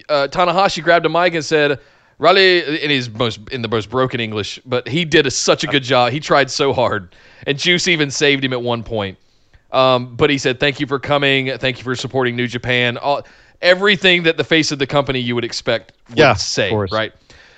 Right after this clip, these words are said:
Speaker 1: Uh, and then he broke out. He said, "What do you say? Four-way air guitar?" And he, he opens up air guitar cases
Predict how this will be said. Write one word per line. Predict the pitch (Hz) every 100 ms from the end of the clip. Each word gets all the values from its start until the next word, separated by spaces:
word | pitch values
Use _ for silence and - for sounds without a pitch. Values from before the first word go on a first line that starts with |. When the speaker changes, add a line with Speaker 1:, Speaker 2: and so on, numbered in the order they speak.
| -
Speaker 1:
Uh, | 143 139 127
and | 156
then | 190 240
he | 208
broke | 190 170 175
out. | 175 170
He |
said, | 156 151
"What | 147 170
do |
you | 165
say? | 135 160 123 107
Four-way | - 160 156 160 160 165 160 156
air | 160 170 175
guitar?" | 175 180 185 202 196 - -
And | 151
he, | 156 151 -
he | 147 147
opens | 175 175 170 156
up | 165 147 - - -
air | 170 180 180 175 - _
guitar | - - 185 180
cases | 147 117 127 127 262 -